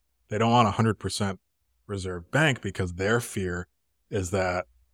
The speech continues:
in times like these, everyone would rush their money into an institution like that because they can for sure know that that bank is a hundred percent reserved.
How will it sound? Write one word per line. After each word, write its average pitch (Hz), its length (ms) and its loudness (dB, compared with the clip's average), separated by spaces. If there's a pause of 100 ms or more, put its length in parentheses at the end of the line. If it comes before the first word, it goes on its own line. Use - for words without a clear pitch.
in 107 200 2
times 90 340 -2
like 82 220 -12
these, 104 540 0 (540)
everyone 113 680 2 (420)
would 101 240 -8 (540)
rush 101 480 4
their 98 240 -2
money 95 500 -4 (320)
into 110 640 0
an 92 100 -4
institution 92 540 -2
like 87 160 -10
that 85 200 -8
because 92 300 -6
they 90 160 -4
can 92 300 -6 (100)
for 110 320 0
sure 110 380 2
know 92 460 0 (400)
that 98 120 -6
that 98 240 0
bank 95 320 -2
is 87 80 -6
a 90 60 -8
hundred 92 200 -6
percent 92 300 -8
reserved. 87 420 -8